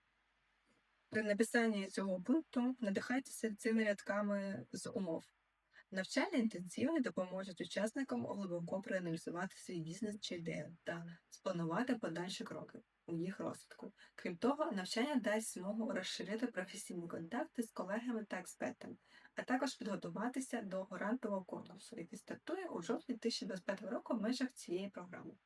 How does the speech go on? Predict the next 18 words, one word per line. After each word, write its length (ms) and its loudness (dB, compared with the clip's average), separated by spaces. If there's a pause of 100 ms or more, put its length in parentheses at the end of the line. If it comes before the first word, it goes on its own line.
(720)
Тут 180 2
ви 60 -2
можете 320 -4
написати, 540 0 (800)
чому. 380 0 (1080)
Чому 500 -2
саме 300 -6
вас 220 -2
потрібно 520 -4
обрати? 480 -10
Чому 380 -4
ваша 420 -4
ідея 340 -2
унікальна? 580 -6
Чому 420 -4
ваша 280 -8
книга 360 -4 (160)
важлива? 440 -6